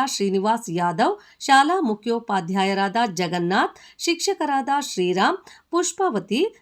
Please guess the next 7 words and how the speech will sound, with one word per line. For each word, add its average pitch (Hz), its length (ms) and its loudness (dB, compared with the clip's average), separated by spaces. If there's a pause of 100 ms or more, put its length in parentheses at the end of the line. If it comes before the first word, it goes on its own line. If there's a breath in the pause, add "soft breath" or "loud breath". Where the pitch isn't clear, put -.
(120 soft breath)
ಗ್ರಂಥಾಲಯ 285 760 0
ಮೇಲ್ವಿಚಾರಕಿ 220 840 0
ಮಂಜುಳಾ 202 480 -2
ಕೊಂಡರಾಜನಹಳ್ಳಿ 190 1000 0 (280 loud breath)
ಹಾಗೂ 262 320 4
ಮಕ್ಕಳು 220 560 0
ಉಪಸ್ಥಿತರಿದ್ದರು. 180 1400 -4